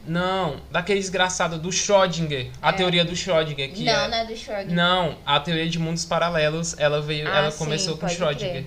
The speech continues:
Speaker 1: tá
Speaker 2: Ah,
Speaker 1: ligado?
Speaker 2: sim, sim,
Speaker 1: Qual
Speaker 2: sim.
Speaker 1: é que, que aí, tipo, ele tava usando a teoria da relatividade. Por quê?
Speaker 2: Aham.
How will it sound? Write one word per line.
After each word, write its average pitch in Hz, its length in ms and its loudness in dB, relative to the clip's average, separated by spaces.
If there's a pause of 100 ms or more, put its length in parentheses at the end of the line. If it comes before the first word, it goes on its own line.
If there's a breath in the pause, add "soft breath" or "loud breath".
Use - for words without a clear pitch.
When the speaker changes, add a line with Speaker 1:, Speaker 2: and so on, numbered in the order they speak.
(100)
Speaker 1:
tá - 100 -6
Speaker 2:
Ah, 196 80 2
Speaker 1:
ligado? 196 260 0
Speaker 2:
sim, 185 300 -12
sim, 180 140 -14
Speaker 1:
Qual 175 160 4
Speaker 2:
sim. 165 60 8
Speaker 1:
é 170 140 6
que, 185 380 -4
que 175 200 0
aí, 160 220 6
tipo, 170 300 -6
ele 165 420 -4
tava 160 260 2
usando 156 220 -2
a 156 40 -2
teoria 156 240 -4
da 156 60 0
relatividade. 151 800 -2 (120)
Por 170 220 -4
quê? 147 260 -4
Speaker 2:
Aham. 175 140 -12